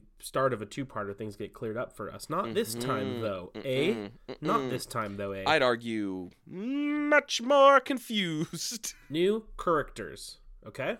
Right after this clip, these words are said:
Speaker 1: I got two of 'em. I got two of 'em.
Speaker 2: Do it.
Speaker 1: And, uh, only one of them dies, so I do not know where the other guy goes. Um, we got this new Cag.
Speaker 2: <laughs> Yeah, who just sucks shit.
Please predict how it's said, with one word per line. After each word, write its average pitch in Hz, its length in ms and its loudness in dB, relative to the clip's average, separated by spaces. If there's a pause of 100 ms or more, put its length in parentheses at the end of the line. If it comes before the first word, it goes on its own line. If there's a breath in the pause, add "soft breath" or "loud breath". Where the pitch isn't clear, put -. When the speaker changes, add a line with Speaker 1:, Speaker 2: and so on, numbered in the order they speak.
(100)
Speaker 1:
I 113 80 -10
got 117 300 -8
two 175 180 0
of 117 80 0
'em. 101 160 -8 (100)
I 113 80 -8
got 113 220 -8
two 165 220 -4
of 101 80 -6
'em. 87 160 -16 (240)
Speaker 2:
Do 90 160 -4
it. 110 120 -4 (200)
Speaker 1:
And, 113 320 -6
uh, 110 240 -4
only 160 260 0
one 160 220 -2
of 139 120 -4
them 127 140 -4
dies, 107 420 -4
so 113 200 -6
I 110 80 -4
do 127 160 -6
not 143 180 0
know 139 80 0
where 127 120 0
the 117 100 -4
other 110 120 -4
guy 101 140 -8
goes. 95 320 -16 (640 soft breath)
Um, 117 300 -4
we 127 100 -4
got 139 200 -2
this 139 160 -8
new 151 180 0
Cag. 165 520 -2 (280)
Speaker 2:
<laughs> 190 220 -2
Yeah, 214 160 10
who 190 100 2
just 170 320 0
sucks 160 240 4
shit. - 400 2